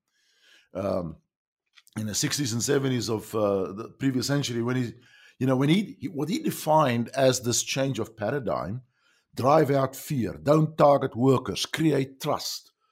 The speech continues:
break down barriers, create consistency of purpose. All of these things is actually what we talk about today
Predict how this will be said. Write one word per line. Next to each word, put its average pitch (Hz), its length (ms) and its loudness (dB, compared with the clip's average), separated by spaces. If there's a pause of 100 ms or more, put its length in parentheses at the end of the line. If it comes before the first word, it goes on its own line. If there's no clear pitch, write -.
(320)
break 147 220 2
down 139 240 0
barriers, 127 600 -2
create 143 420 -4
consistency 131 480 -2
of 113 180 -6
purpose. 139 380 0 (500)
All 349 200 6
of - 80 4
these 240 220 4
things 107 360 -2
is 147 240 2
actually 175 380 -4
what 147 300 0
we 151 100 -2
talk 151 260 0
about 131 260 0
today 110 460 -2